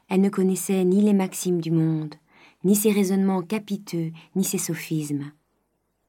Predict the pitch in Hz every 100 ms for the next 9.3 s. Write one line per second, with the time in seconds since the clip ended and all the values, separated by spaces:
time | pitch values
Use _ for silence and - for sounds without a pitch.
0 | _ - 190 214 - 247 226 190 208 226
1 | 202 202 196 214 208 185 - 226 208 190
2 | - 185 180 180 196 196 220 240 208 185
3 | 175 175 170 170 170 175 185 - 190 170
4 | 165 165 165 151 165 - - _ _ _
5 | _ - - 226 247 - 208 208 190 185
6 | 190 180 175 165 190 - 190 175 - 180
7 | 170 160 156 175 160 156 - 160 151 190
8 | 180 170 165 190 190 185 180 170 165 156
9 | 151 156